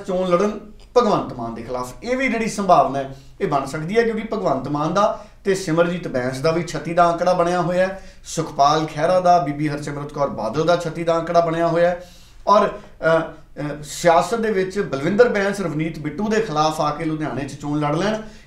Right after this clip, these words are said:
ਇਹ ਵੀ ਸੰਭਾਵਨਾਵਾਂ ਨੇ ਜਿਹੜੀਆਂ ਰਾਜਨੀਤਿਕ ਤੌਰ ਤੇ ਬਣ ਰਹੀਆਂ ਨੇ। ਔਰ ਜਿਵੇਂ ਮੈਂ ਪਹਿਲਾਂ ਕਿਹਾ ਕਿ ਵਿਧਾਨ ਸਭਾ ਦੇ ਵਿੱਚ ਹਲਕਾ ਦਾਖਾ ਦੇ ਵਿੱਚੋਂ ਵੀ, ਅਹ, ਹਰਪਾਲ ਖਹਿਰਾ ਦਾ ਉਮੀਦਵਾਰ ਵਿਧਾਨ ਸਭਾ ਦੀ ਜ਼ਿਮਨੀ ਚੋਣ ਹੈ ਜਿਹੜੀ, ਉਹ ਲੜਨਗੇ ਔਰ ਉੱਥੇ ਲੋਕ ਇਨਸਾਫ ਪਾਰਟੀ ਦਾ ਸਮਰਥਨ ਹੋਏਗਾ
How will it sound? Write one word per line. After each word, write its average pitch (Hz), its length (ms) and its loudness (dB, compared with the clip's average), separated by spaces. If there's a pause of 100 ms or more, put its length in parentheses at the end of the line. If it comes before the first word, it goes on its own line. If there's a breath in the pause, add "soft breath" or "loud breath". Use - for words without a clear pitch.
(120)
ਇਹ 220 120 0
ਵੀ 254 120 0
ਸੰਭਾਵਨਾਵਾਂ 160 600 2
ਨੇ 151 80 -2
ਜਿਹੜੀਆਂ 147 300 -4
ਰਾਜਨੀਤਿਕ 131 460 -2
ਤੌਰ 127 160 -2
ਤੇ 123 120 -8
ਬਣ 123 180 -6
ਰਹੀਆਂ 185 260 -2
ਨੇ। 262 80 0
ਔਰ 254 140 4
ਜਿਵੇਂ 196 200 -2
ਮੈਂ 190 120 -2
ਪਹਿਲਾਂ 175 240 4
ਕਿਹਾ 151 220 -4 (560 loud breath)
ਕਿ 247 300 0 (220 loud breath)
ਵਿਧਾਨ 160 380 4
ਸਭਾ 233 300 2
ਦੇ 220 120 0
ਵਿੱਚ 190 200 -2
ਹਲਕਾ 170 360 -2
ਦਾਖਾ 147 360 2
ਦੇ 240 100 2
ਵਿੱਚੋਂ 208 320 -2
ਵੀ, 196 260 -4 (260 loud breath)
ਅਹ, 147 200 -2
ਹਰਪਾਲ 151 360 2
ਖਹਿਰਾ 165 280 2
ਦਾ 170 100 2
ਉਮੀਦਵਾਰ 147 460 -2
ਵਿਧਾਨ 143 320 -4
ਸਭਾ 147 300 -4
ਦੀ 147 100 -2
ਜ਼ਿਮਨੀ 151 340 0
ਚੋਣ 143 280 -4
ਹੈ 135 60 -2
ਜਿਹੜੀ, 135 320 -6 (320 loud breath)
ਉਹ 160 100 0
ਲੜਨਗੇ 226 640 0 (280 loud breath)
ਔਰ 180 120 8
ਉੱਥੇ 180 400 0
ਲੋਕ 185 260 0
ਇਨਸਾਫ 175 360 2
ਪਾਰਟੀ 143 360 2
ਦਾ 156 200 -2
ਸਮਰਥਨ 127 600 -4
ਹੋਏਗਾ 156 580 0